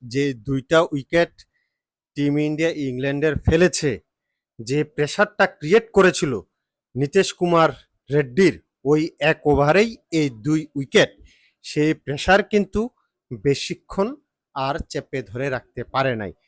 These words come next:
সেই প্রেশার থেকে জো রুট এবং অলি পোপ কিন্তু আপনার বেরিয়ে গেছে।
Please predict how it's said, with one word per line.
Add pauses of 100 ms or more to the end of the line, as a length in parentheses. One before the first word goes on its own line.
(120)
সেই
প্রেশার
থেকে (520)
জো
রুট
এবং (280)
অলি
পোপ (140)
কিন্তু (280)
আপনার (140)
বেরিয়ে
গেছে।